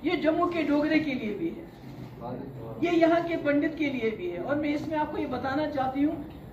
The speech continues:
कश्मीरी पंडित जिनके लिए ये हाय हाय तौबा करते रहते हैं हर वक्त, पिछले बत्तीस साल से चिल्ला रहे हैं कि हमें वोट देने में आसानी कर दीजिए, उनको चार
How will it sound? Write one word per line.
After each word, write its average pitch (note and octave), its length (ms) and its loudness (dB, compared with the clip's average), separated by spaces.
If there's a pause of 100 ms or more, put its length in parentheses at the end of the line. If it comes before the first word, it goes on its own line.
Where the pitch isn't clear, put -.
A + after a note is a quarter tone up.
(140)
कश्मीरी E4+ 420 0
पंडित D#4 460 2
जिनके D4+ 340 2
लिए D#4 160 4
ये D#4 160 6
हाय C4+ 280 2
हाय C#4+ 120 4
तौबा C4+ 340 2
करते C4 340 -2
रहते A#3+ 240 -4
हैं A3+ 80 -4
हर G#3+ 140 -2
वक्त, - 840 -10
पिछले F4 400 0
बत्तीस D#4 460 2
साल D#4 200 4
से D#4 180 0
चिल्ला D4 360 4
रहे D4+ 240 4
हैं E4+ 380 2 (260)
कि F4 80 0
हमें D#4+ 540 2
वोट D#4+ 240 4
देने D4+ 380 2 (160)
में E4 80 2
आसानी D#4+ 560 0
कर C4+ 160 0
दीजिए, A3 440 -4 (460)
उनको E4+ 320 4
चार D#4 380 6